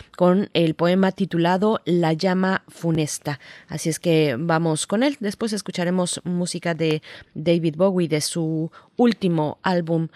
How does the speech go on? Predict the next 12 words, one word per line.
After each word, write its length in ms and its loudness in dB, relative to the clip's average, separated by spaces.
el 100 0
Black 300 0
Star, 480 2
eh, 240 -4
donde 240 0
también 440 0
de 60 0
alguna 240 2
manera 320 2
se, 360 -2
se 200 -2
despedía. 580 0